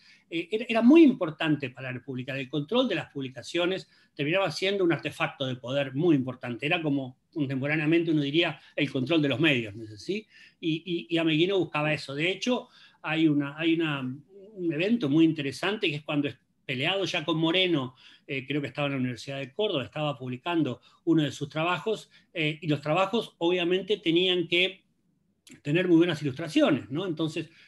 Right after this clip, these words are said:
una gran parte del dinero se iba en contratar dibujantes y después en los fototipistas, ¿no? Los que transformaban estos,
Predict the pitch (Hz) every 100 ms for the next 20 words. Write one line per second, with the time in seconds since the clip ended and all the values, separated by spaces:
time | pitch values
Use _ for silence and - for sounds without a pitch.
0 | _ - 185 160 165 262 254 226 190 165
1 | 147 143 160 214 190 156 156 165 175 208
2 | 208 131 127 143 135 131 156 139 139 220
3 | 196 185 220 - _ - _ 160 135 -
4 | 185 208 160 147 - 139 131 202 285 254
5 | 123 143 190 180 - 131 - 139 123 135
6 | 139 180 160 160 - 135 127